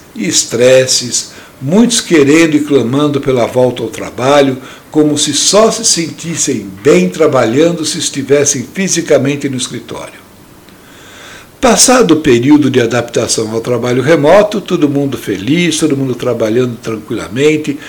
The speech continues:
já em uma nova realidade, e chega o seu chefe, seu líder ou dono da empresa e diz:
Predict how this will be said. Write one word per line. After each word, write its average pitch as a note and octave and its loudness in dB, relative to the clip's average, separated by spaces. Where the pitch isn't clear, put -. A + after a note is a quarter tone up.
já C3 2
em B2+ 0
uma A#2 -2
nova B2 2
realidade, E3+ 2
e B3 0
chega F#3 2
o D#3 0
seu D3 2
chefe, E3+ 2
seu B2+ 0
líder D#3+ 2
ou D3 6
dono D#3 4
da C#3 6
empresa F3 2
e E3+ 6
diz: C#3 0